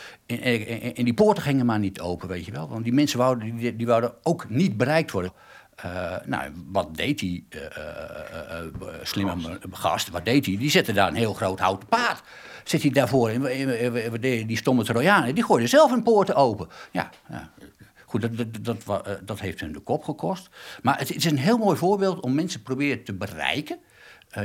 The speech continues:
Speaker 1: die niet bereikt willen worden.
Speaker 2: Met een beeld.
Speaker 1: Ja, maar wel met een beeld waarvan je niet doorhebt dat het over duurzaamheid gaat.
Speaker 2: <laughs>
Speaker 1: Dus bij die wereldbol die ik gemaakt heb, dat was, was een Trojaans paard om de media te interesseren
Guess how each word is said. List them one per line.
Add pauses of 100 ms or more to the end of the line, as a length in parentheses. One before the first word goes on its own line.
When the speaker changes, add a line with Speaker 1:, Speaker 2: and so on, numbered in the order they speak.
Speaker 1:
die
niet
bereikt
willen
worden.
Speaker 2:
Met
een
beeld. (520)
Speaker 1:
Ja,
maar
wel
met
een
beeld
waarvan
je
niet
doorhebt (100)
dat
het
over
duurzaamheid
gaat. (220)
Speaker 2:
<laughs> (680)
Speaker 1:
Dus
bij
die
wereldbol
die
ik
gemaakt
heb,
dat
was,
was
een
Trojaans
paard
om
de
media
te
interesseren